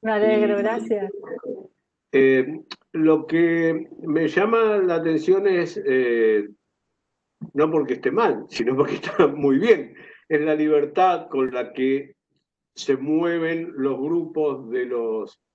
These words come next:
Speaker 2: eh, de los adolescentes para realizar los proyectos. Es decir,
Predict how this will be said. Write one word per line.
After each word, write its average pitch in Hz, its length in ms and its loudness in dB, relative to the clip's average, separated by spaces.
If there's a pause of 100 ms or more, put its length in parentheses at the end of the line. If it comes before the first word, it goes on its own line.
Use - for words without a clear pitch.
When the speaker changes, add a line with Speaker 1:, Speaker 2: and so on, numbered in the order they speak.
(460)
Speaker 2:
eh, 101 520 -4
de 104 120 -6
los 101 460 -8 (420)
adolescentes 113 1080 -4
para 110 420 -6
realizar 107 440 -6
los 110 240 -8
proyectos. 107 680 -8 (520)
Es 117 100 -12
decir, 117 220 -10